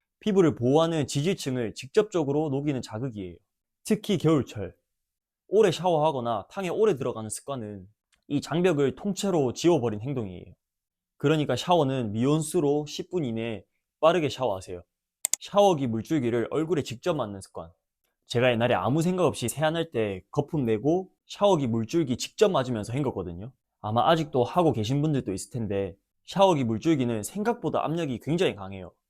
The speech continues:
이걸 얼굴에 직접 맞으면 피부의 각질층이 물리적으로 손상이 되고 미세한 자극이 계속 누적됩니다. 결국에 모세혈관 확장, 홍조, 열감으로 이어지고, 여기에 이제 뜨거운 물까지 더해지면은 진짜 최악인 거죠.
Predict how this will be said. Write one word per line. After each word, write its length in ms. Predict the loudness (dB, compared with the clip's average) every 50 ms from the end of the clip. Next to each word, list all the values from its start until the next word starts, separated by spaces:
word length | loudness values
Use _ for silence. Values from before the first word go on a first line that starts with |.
| _ _ _ _
이걸 320 | -6 -2 2 4 4 4 4 2
얼굴에 260 | 0 2 2 2 0
직접 300 | 0 -4 -2 0 0 0
맞으면 560 | 0 -2 -2 -4 -6 -6 -6 -8 -8 -10 -14 -18 _ _ _ _
피부의 300 | -2 2 4 4 2 2
각질층이 600 | 0 -8 -6 -2 0 0 0 0 0 0 0 2
물리적으로 480 | 2 2 0 2 2 2 2 2 0
손상이 360 | -2 -4 -4 -2 -2 -2 -2
되고 360 | -2 -2 -2 -2 -4 -4 -6 -10 _ _ _ _ _
미세한 400 | -2 -2 0 4 4 4 4 4
자극이 460 | 2 0 0 0 0 0 0 -2 -2
계속 320 | -2 -4 -2 -2 0 0
누적됩니다. 560 | -2 -2 -2 -4 -6 -6 -10 -10 -10 -12 -16 -20 _ _ _ _ _ _ _ _ _ _
결국에 540 | 2 2 4 4 4 4 4 4 4 2 0
모세혈관 580 | -2 -2 -4 -2 0 2 2 2 2 2 0 -2
확장, 460 | -6 -10 -10 -4 -2 -2 -2 -2 -8 -8 -4
홍조, 480 | -2 -2 -2 -2 -2 -4 -4 -6 -8 -12 _ _ _ _ 0
열감으로 440 | 2 4 4 4 4 2 2 -2 -2
이어지고, 580 | -2 -2 -2 -4 -6 -6 -4 -4 -6 -6 -8 _ _ _ _ _ _ _
여기에 260 | 2 2 2 2 2 0
이제 180 | 0 -4 -4
뜨거운 320 | -6 2 6 6 6 6 6
물까지 320 | 0 -2 -2 -4 -4 -6
더해지면은 640 | -6 -4 -4 -4 -4 -4 -6 -6 -6 -6 -8 -8
진짜 340 | -6 -4 -4 -2 -2 -4 -4 -6
최악인 360 | -6 -6 -6 -4 -4 -4 -8
거죠. 180 | -10 -14 -16